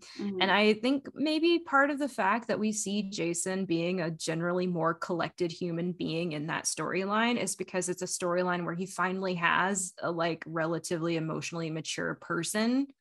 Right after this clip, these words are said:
Speaker 1: Yeah.
Speaker 2: to show him what it looks like. <laughs>
Speaker 1: Mm-hmm. Yeah, that it's not all black and white. It's, it's
Speaker 2: Mm-hmm.
Speaker 1: not all criminals are good guys. It's very complicated,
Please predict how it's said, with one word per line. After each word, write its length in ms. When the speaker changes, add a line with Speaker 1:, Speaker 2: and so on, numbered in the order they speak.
Speaker 1:
Yeah. 280
Speaker 2:
to 120
show 420
him 520
what 200
it 160
looks 380
like. 360
<laughs> 60
Speaker 1:
Mm-hmm. 420
Yeah, 520
that 180
it's 220
not 220
all 480
black 300
and 160
white. 460
It's, 420
it's 220
Speaker 2:
Mm-hmm. 100
Speaker 1:
not 160
all 260
criminals 580
are 160
good 260
guys. 560
It's 460
very 240
complicated, 920